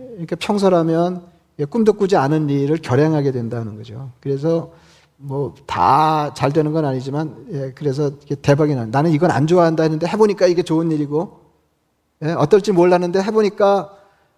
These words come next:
어, 이게 그냥 이렇게 새로운 세상이고 그런 일들이 있잖아요. 그 전에 같으면 너무 위험해서 시도하지 않을 일에 뛰어들 수 있습니다.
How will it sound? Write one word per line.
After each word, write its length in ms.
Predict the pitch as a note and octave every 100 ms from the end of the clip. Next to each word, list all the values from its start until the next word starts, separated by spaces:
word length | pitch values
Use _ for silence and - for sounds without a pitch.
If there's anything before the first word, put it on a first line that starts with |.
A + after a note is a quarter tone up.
| _ _
어, 260 | E3+ E3+ D#3+
이게 680 | C#3+ D#3+ D3+ D3 C3 B2+ C3
그냥 260 | D3 C#3+ C3+
이렇게 180 | C3+
새로운 300 | D3 F#3+ F3+
세상이고 480 | D#3+ D#3+ D3+ D3 E3
그런 260 | D#3 D3 C#3+
일들이 300 | C3+ C#3 D3+
있잖아요. 400 | A#2+ B2 A#2+ C3+ - _ _ _ _ _ _ _ _ _ _ _ -
그 100 | -
전에 240 | D#3+ F#3+
같으면 360 | F#3+ F#3 G3 F3+
너무 360 | D#3 F3+ F#3
위험해서 840 | D3+ F3 E3+ D#3 E3+ F3 G#3+ - _ _ _ _ _ _ -
시도하지 460 | - G3+ F#3+ E3+
않을 300 | D#3+ C3+ D#3+
일에 140 | D#3 E3+
뛰어들 380 | E3 G#3+ F3+ D3
수 120 | C#3+
있습니다. 400 | B2+ A#2+ A2+